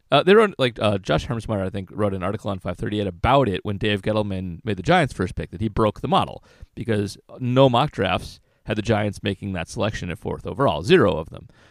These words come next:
Uh, so they had a zero percent chance he would go. Um, A J Dillon,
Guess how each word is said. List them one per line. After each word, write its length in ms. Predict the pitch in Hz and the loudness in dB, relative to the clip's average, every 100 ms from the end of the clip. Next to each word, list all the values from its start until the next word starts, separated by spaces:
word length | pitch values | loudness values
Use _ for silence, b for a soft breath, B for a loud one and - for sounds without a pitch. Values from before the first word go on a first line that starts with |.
| _ | _
Uh, 120 | - 101 | -6 -4
so 260 | - 98 | 0 -2
they 140 | 98 92 | -2 -4
had 140 | 95 | -4
a 60 | 92 | -2
zero 180 | 113 | -2
percent 300 | 120 131 139 | 0 -2 -2
chance 240 | 139 156 151 | -2 -2 -2
he 40 | |
would 120 | 165 | -4
go. 180 | - - - _ _ _ _ _ _ _ _ - | -2 -6 -8 _ _ _ _ _ _ _ _ -4
Um, 360 | - 143 127 110 - _ _ _ _ _ _ _ - | 2 6 6 2 -6 _ _ _ _ _ _ _ 4
A 100 | 185 | 6
J 140 | 185 | 8
Dillon, 460 | 175 175 160 151 | 6 6 4 2